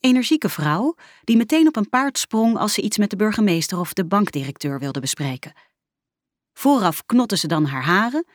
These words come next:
en zette een hoedje op. Een ritueel waarmee ze omstanders haar daadkracht duidelijk maakte.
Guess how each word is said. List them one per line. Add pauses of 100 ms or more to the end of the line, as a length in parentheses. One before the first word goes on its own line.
(140)
en
zette
een
hoedje
op. (360)
Een
ritueel
waarmee
ze
omstanders
haar
daadkracht
duidelijk
maakte.